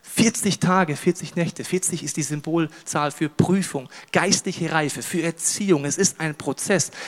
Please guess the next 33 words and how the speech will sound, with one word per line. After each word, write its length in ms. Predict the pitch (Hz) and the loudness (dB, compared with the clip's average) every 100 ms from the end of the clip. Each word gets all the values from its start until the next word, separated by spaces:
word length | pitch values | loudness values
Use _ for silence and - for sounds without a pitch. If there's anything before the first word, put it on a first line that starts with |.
| - | -2
Je 100 | 147 | 2
länger 360 | 156 214 220 | 4 4 4
du 100 | 208 | 2
mit 100 | 196 | 2
deiner 160 | 185 180 | 2 0
Seele 260 | 180 190 170 | 2 4 6
schlecht 400 | - 170 170 - | 4 2 2 2
umgegangen 440 | 180 160 147 151 | 2 2 0 0
bist, 200 | 156 - | -2 0
desto 240 | 147 - | -4 -2
länger 540 | 123 131 190 233 135 156 - - - - | -6 -2 0 0 -2 -4 -6 -16 -8 -2
ist 240 | 147 - | 0 2
der 180 | 107 131 | 2 6
Weg 320 | 147 123 - - - _ - | 6 6 -4 -12 -20 _ -8
wieder 180 | 117 120 | -6 2
raus. 300 | 151 120 - | 2 2 2
Ich 80 | |
hab 80 | 160 | 2
dir 100 | 175 | 4
ein 80 | 151 | 6
Bild 260 | 185 185 175 | 8 8 4
mitgebracht, 640 | - 151 135 131 - - - - - | 0 0 0 -4 -6 -18 -20 -14 -6
durch 180 | 123 | 0
was 140 | 151 151 | 2 4
für 40 | |
eine 140 | 160 139 | 2 2
Gegend 400 | - 170 165 127 | 2 2 2 0
er 100 | 131 | -2
gelaufen 400 | 117 104 - 107 | 0 0 -2 -6
ist. 140 | 135 | -2
Das 120 | - | 0
waren 160 | 165 170 | 0 0
keine 360 | 165 156 143 | 0 0 -2